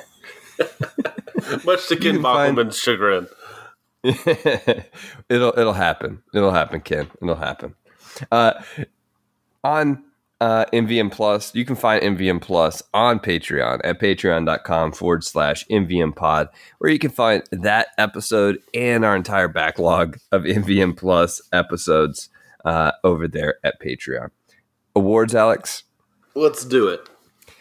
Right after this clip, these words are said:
Speaker 2: Coolest character award, who'd you have?
Speaker 1: Daimajin.
Speaker 2: Nice.
Speaker 1: Uh, it, it really, again, I,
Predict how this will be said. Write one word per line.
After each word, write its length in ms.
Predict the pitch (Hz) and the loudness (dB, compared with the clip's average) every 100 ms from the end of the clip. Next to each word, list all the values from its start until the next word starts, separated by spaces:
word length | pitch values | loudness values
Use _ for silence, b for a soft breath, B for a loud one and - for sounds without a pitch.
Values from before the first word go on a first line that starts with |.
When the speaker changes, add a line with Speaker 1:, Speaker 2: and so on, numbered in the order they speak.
| b | b
Speaker 2:
Coolest 260 | - 165 147 | 0 2 2
character 300 | 143 131 117 | 0 2 2
award, 280 | 101 95 90 | 4 4 2
who'd 180 | 107 | -2
you 80 | 98 | 0
have? 320 | 90 76 - - _ - | 0 0 -2 -16 _ 0
Speaker 1:
Daimajin. 1400 | 135 131 120 113 107 113 104 98 92 92 87 85 87 85 _ _ _ - | 2 2 2 2 2 2 4 2 2 0 -4 -6 -10 -14 _ _ _ -10
Speaker 2:
Nice. 520 | 80 76 - - - - | -8 -8 -12 -18 -10 -2
Speaker 1:
Uh, 200 | 123 131 | 2 2
it, 180 | - 170 - | 0 -2 0
it 320 | 160 151 - | -2 -2 -6
really, 580 | 135 156 175 175 170 143 - _ _ _ - | -2 2 4 4 2 0 -6 _ _ _ -2
again, 360 | 151 180 214 | 0 2 2
I, 180 | 170 110 | 2 0